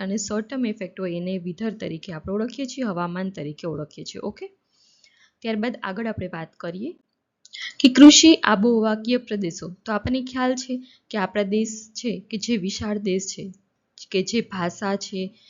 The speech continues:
રહેણી છે, કહેણી છે, હરેક વસ્તુમાં આપણને ભિન્નતા જોવા મળે છે. તો આપ-, એમ,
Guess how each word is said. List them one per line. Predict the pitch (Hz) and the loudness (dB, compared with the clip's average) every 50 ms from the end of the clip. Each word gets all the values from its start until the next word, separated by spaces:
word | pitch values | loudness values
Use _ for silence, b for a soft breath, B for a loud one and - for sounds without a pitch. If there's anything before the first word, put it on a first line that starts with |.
| B B B B B B B B B _ _ _ _ _ _ - - | B B B B B B B B B _ _ _ _ _ _ -10 -4
રહેણી | 190 190 190 202 202 208 214 208 | -2 0 2 2 2 2 0 0
છે, | 214 - 233 220 196 | -2 -4 -4 -4 -4
કહેણી | 196 - 202 196 196 196 202 214 208 | -4 -2 -2 -2 0 0 0 0 -2
છે, | 208 - 226 | -2 -4 -4
હરેક | 214 220 240 262 339 339 - - | -4 -2 0 0 0 -2 -4 -6
વસ્તુમાં | 294 - - - 277 262 254 | -10 -10 -8 -6 -4 -2 -2
આપણને | 247 247 - 233 247 | -2 -2 -2 -2 -2
ભિન્નતા | 226 196 226 214 214 208 233 226 233 | 0 0 0 0 0 -2 -2 -4 -4
જોવા | 233 - 208 180 170 170 | -4 -4 -4 -4 -4 -4
મળે | 170 175 170 170 | -4 -4 -4 -4
છે. | - - 214 | -6 -8 -10
તો | - 202 | -6 -4
આપ-, | 196 - - - _ _ - | -4 -4 -4 -6 _ _ -6
એમ, | - 226 240 254 240 220 208 | -2 0 0 2 0 0 -2